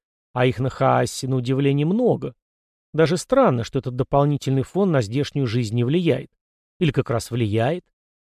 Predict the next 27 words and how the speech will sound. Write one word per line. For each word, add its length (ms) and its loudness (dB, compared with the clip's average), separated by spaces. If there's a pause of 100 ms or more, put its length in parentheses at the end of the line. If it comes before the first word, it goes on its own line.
И 140 4
влиял 380 4
с 80 -12
тех 180 -4
самых 400 0
пор, 180 2
как 220 0
древние 400 0
ушли 260 -2
в 80 -2
небытие. 600 -2 (680)
Опять 300 2
же, 100 0
неплохо 500 2
из 100 -6
причин 420 -2
этого 200 -2
ухода 400 0
разобраться. 680 -2 (380)
Вдруг 320 -4
для 160 4
охотников 520 -2
пребывание 540 2
на 80 0
планете 500 0
тоже 300 2
опасно. 560 -4